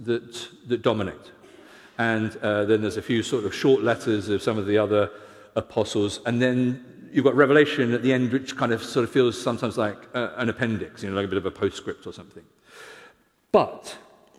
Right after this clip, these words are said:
if we were to flip our perspective around, and if we were to look at exactly the same things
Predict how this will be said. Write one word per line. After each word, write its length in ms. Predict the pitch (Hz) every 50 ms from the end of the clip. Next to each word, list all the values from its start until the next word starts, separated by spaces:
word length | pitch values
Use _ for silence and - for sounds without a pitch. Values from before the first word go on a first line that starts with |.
| _ _ _ _ _ _ _ _ _ _ _ _ _ _
if 140 | - 151 -
we 80 | 214 220
were 80 | 214
to 120 | 214 214 170
flip 440 | - - - 202 202 202 - - -
our 240 | - 143 135 131 127
perspective 800 | - - - - 147 131 - - - - 139 117 113 101 - -
around, 420 | 123 113 131 127 113 104 98 87
and 100 | 98 127
if 120 | 139 135 -
we 80 | 160
were 100 | 147 143
to 120 | 135 - 151
look 220 | 139 151 143 -
at 60 | 151
exactly 460 | 135 120 117 117 160 190 202 - - 185
the 120 | 165 151
same 240 | - 160 143 135 123
things 340 | - 147 135 131 123 -